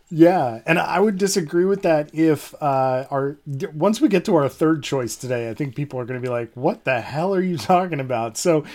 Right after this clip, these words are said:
why don't we start with, like, a, a, a, a cut that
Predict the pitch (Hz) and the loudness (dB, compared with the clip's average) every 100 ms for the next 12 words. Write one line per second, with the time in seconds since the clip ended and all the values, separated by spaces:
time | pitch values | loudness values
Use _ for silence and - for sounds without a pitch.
0 | - 175 208 233 214 - 202 190 165 147 | -2 4 4 4 0 2 2 2 0 -2
1 | 156 135 127 - - 143 147 - 139 139 | 0 0 -2 -8 0 0 0 -2 -4 -4
2 | _ 151 143 _ 156 - 196 196 160 151 | _ -12 -12 _ -10 0 2 2 0 -4